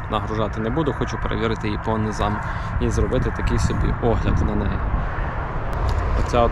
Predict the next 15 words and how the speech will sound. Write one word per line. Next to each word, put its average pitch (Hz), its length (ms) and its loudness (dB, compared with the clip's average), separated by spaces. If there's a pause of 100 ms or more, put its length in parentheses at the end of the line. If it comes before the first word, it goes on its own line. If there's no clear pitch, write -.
така 113 220 0
от 110 140 4
штука, - 280 2
яка 113 200 4
закручує 107 560 2
катушку. 110 360 -2 (1700)
Вона 117 160 4
виконана 123 520 4 (120)
дуже-дуже 120 800 2 (540)
вдало. 120 340 4 (1500)
З - 60 2
такими 113 360 4
от 107 160 6
поребриками 117 680 6
мені 110 340 4